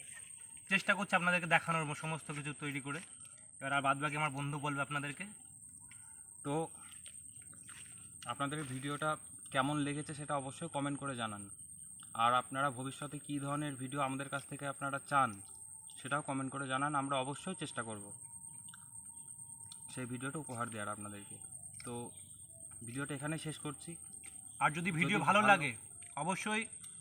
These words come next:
Speaker 1: আমাদের এরকম ভিডিও দেখতে চাইলে চ্যানেলটাকে অবশ্যই সাবস্ক্রাইব
Speaker 2: হ্যাঁ,
Speaker 1: করবেন
Speaker 2: অবশ্যই সাবস্ক্রাইব করে রাখুন।
Speaker 1: এবং লাইক করবেন একটা, ওতে আমরা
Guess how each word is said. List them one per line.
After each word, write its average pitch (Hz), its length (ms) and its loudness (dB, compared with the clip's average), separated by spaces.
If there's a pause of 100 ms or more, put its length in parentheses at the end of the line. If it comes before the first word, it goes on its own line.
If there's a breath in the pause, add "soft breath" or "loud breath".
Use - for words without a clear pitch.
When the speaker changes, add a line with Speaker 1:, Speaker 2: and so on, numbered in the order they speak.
(120)
Speaker 1:
আমাদের 165 280 2 (120)
এরকম 180 320 2
ভিডিও 175 220 4
দেখতে 170 280 2
চাইলে 196 200 0
চ্যানেলটাকে 170 400 2
অবশ্যই 170 220 0
সাবস্ক্রাইব 170 460 4
Speaker 2:
হ্যাঁ, 123 140 6
Speaker 1:
করবেন 196 160 6
Speaker 2:
অবশ্যই 190 200 2
সাবস্ক্রাইব 147 420 2
করে 165 180 2
রাখুন। 160 240 4
Speaker 1:
এবং 175 140 6
লাইক 170 300 12
করবেন 208 260 4
একটা, 214 440 8 (340)
ওতে 175 160 4
আমরা 196 340 12